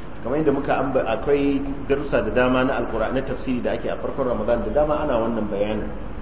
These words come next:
Kan cewa wannan fa abu ne wanda yake ya samu asali a zamanin manzon Allah sallallahu alaihi wasallam akan dirasa al-, mudarasa Alkur'ani, kamar yadda hadithin Ibn Abbas, cewa anna-, anna-, a mala'ika Jibril yana haɗuwa da Annabi sallallahu alaihi wasallam a cikin dukkan watan Ramadan, fa yudarisuhul Qur'an.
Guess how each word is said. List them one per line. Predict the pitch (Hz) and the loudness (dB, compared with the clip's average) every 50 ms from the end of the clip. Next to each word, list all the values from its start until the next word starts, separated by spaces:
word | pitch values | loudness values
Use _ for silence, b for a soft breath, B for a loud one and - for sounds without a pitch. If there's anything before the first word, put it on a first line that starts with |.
| - - | -8 -6
Kan | 127 120 - | -6 -4 -2
cewa | 120 120 147 | 0 0 0
wannan | 156 139 - | 0 0 0
fa | - 123 120 117 | 0 0 0 0
abu | 120 | 0
ne | 131 | 0
wanda | 135 139 131 127 | 0 0 0 0
yake | 120 - - | -2 0 -2
ya | 123 127 - | -2 -2 -2
samu | 120 107 104 98 | -4 -4 -4 -4
asali | - 127 - - 139 131 135 - | -6 -6 -4 -4 -2 -2 -2 -2
a | 113 | -2
zamanin | 110 117 120 113 110 110 110 | -2 -2 -2 -2 -2 -2 -4
manzon | 110 107 104 98 113 110 | -4 -4 -4 -4 -4 -4
Allah | - 120 123 120 113 113 | -4 -2 -2 -2 -2 -4
sallallahu | 107 110 110 107 104 104 107 - 113 98 | -4 -6 -6 -6 -4 -4 -4 -4 -4 -6
alaihi | 92 101 110 107 107 101 | -6 -6 -6 -6 -6 -6
wasallam | - 135 131 131 127 120 120 - - B B B B B - - | -4 -2 -2 0 0 -2 -2 -4 -8 B B B B B -8 -8
akan | 113 117 - 160 147 139 127 | -8 -2 0 0 0 2 2
dirasa | 127 123 139 143 143 143 131 - | 2 4 4 4 4 2 0 -2
al-, | 110 110 107 110 | -2 -4 -4 -4
mudarasa | 110 110 117 147 156 156 143 - 156 123 | -4 4 6 6 8 8 6 4 2 2
Alkur'ani, | 98 107 104 104 104 - 87 - | 0 0 -2 -2 -4 -4 -4 -4
kamar | - 123 135 | -4 -2 -2
yadda | 147 135 127 | -2 -2 -2
hadithin | - 123 143 156 151 143 131 131 | -2 -2 -2 -2 0 -2 -2 -2
Ibn | 123 127 120 | -2 -2 -2
Abbas, | 90 - - - 107 98 - - - - - - - - - - | -2 -4 -4 -2 -2 -4 -2 -4 -8 -8 -8 -10 -10 -10 -10 -8
cewa | - - 127 123 120 107 107 | -2 0 2 2 2 2 0
anna-, | 123 123 131 123 - | 0 -2 -2 -2 -2
anna-, | 120 120 127 135 - - | -2 -2 0 0 0 0
a | 127 120 | 0 0
mala'ika | 123 127 147 156 165 165 - 147 131 120 113 | 2 4 4 4 4 4 2 2 2 2 0
Jibril | 117 127 139 135 127 123 - - - - - - - | -2 -2 0 0 0 0 -2 -4 -8 -10 -8 -4 -2
yana | 139 156 160 147 | 0 2 2 2
haɗuwa | 123 - 120 135 143 139 131 | 0 0 2 4 4 4 4
da | 123 | 2
Annabi | 120 131 131 123 - | 0 0 -2 -2 -4
sallallahu | - 127 127 120 120 | -4 -2 0 0 0
alaihi | 120 113 - | 0 -2 -4
wasallam | 127 123 120 113 | -4 -4 -4 -4
a | 107 - - | -4 -6 -4
cikin | 151 135 131 | -4 -4 -4
dukkan | 156 156 - 160 131 | -4 -4 -2 -2 0
watan | 127 131 - 135 117 107 | 0 0 0 -2 -2 -2
Ramadan, | 104 104 104 107 123 120 110 - | -2 -2 -2 -2 -2 -2 -2 -2
fa | 139 135 | 0 0
yudarisuhul | 123 117 110 127 123 120 120 139 139 - - 120 120 117 110 - | 0 2 2 4 4 4 4 2 0 -2 -4 -4 -4 -4 -4 -4
Qur'an. | - 107 104 101 101 - | -6 -6 -6 -6 -6 -8